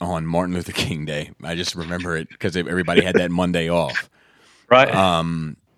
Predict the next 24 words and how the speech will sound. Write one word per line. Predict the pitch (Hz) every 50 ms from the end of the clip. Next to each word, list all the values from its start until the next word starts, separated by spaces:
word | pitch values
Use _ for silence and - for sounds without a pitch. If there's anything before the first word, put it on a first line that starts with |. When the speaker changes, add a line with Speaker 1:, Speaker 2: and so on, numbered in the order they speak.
| _ _ _ _ _ _ _ _ 98
Speaker 1:
and | 95 95 92 92 90 90 90 90 90 87 85 82 85 - - _ _ _ _ _
we | - 101 101 92
were | 92
gonna | 92 101 98 87
try | - 113 107 110
to | 101
make | 90 85 90 92 92
it, | 87
like, | 76 78 78 82
an | 85 80
annual | 87 87 87 87 85 80 78 78
thing, | - - 92 90 87 82 80 71 67 - - _ _ -
but | 90 87 85 82 - - - _ -
we | - 82 85
got | 82 92 98 98
together | 107 95 98 98 92 95 92 92 92 - -
and | 78 82 82
we | 82 82
had | 85 90 85 78 78 69
breakfast, | 82 85 - - 101 - -
lunch, | 98 101 107 101 -
and | 110 101
dinner | 101 98 92 90 85
together, | 85 80 87 85 82 82 82 80 78 78 80 -